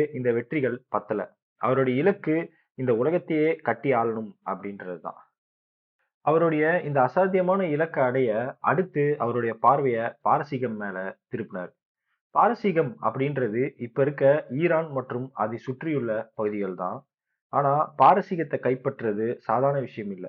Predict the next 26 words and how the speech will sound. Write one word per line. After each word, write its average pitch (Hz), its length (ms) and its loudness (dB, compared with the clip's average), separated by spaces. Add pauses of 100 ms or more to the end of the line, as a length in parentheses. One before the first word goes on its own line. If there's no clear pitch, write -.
(560)
பாரசீகத்தை 170 600 4 (140)
ஆட்சி 151 280 2
செஞ்சிட்டு 135 400 -4
இருந்த 110 220 -2 (200)
மூன்றாம் 151 520 -2 (120)
டேரியஸ் 123 400 0 (120)
அப்படின்ற 123 420 -4
மன்னன் 110 380 -6 (180)
அலெக்சாண்டருக்கு 143 720 -2
எதிரா 107 220 0 (180)
பெரும் 147 280 -2
படைய 113 260 -2 (260)
திரட்டிட்டு 104 440 -6
இருந்தான். 92 260 -10 (580)
கிமு 196 300 0 (200)
முன்னூத்தி 165 420 -4
முப்பத்தி 143 420 -6
மூணாம் 139 400 -4
ஆண்டு 107 260 -4 (320)
ஐசஸ் 147 400 -4 (160)
அப்படின்ற 123 440 -4
இடத்துல 107 420 -4 (760)
அலெக்சாண்டரோட 170 640 4
படையும் 120 380 0 (220)
டேரியஸோட 139 540 0
படையும் 104 380 -6